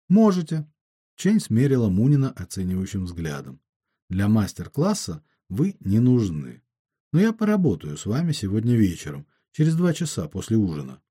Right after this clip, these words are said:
Много не ешьте, но и голодать не надо. А насчет осмотра?» Китаянка снова усмехнулась. «В вашей компании своеобразная манера приглашать в гости.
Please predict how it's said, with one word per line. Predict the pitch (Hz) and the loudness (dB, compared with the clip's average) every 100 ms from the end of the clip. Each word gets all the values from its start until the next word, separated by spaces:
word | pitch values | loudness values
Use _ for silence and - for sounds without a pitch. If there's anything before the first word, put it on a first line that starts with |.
| _ _ | _ _
Много | 98 120 113 92 | 2 2 2 2
не | 98 | 0
ешьте, | 110 214 233 101 - - - - | 2 0 0 -4 -6 -14 -12 2
но | 180 262 | 4 4
и | |
голодать | 202 135 117 90 101 139 - | 4 4 4 2 0 -4 -4
не | 104 120 | -2 2
надо. | 113 85 71 - - _ _ _ | 2 0 -4 -12 -20 _ _ _
А | 98 | -4
насчет | 101 98 123 135 | -2 -2 -2 -2
осмотра?» | 127 - 220 233 110 80 _ _ _ _ _ | -2 2 2 2 -2 -4 _ _ _ _ _
Китаянка | - 107 143 165 135 | -4 0 0 0 -2
снова | 117 113 107 | -2 0 0
усмехнулась. | 101 - 104 - 87 67 64 - _ _ _ - | 0 -2 -2 -2 -6 -6 -12 -20 _ _ _ -4
«В | |
вашей | 104 107 110 | -2 0 -2
компании | 117 113 - 190 135 | -2 -2 0 0 0
своеобразная | - 107 104 90 117 165 175 170 | 0 0 2 0 0 0 0 0
манера | 160 156 107 80 | 2 4 2 0
приглашать | - 82 90 87 113 | -10 -8 -6 -4 -2
в | 110 | -2
гости. | 101 76 - - | -2 -2 -6 -18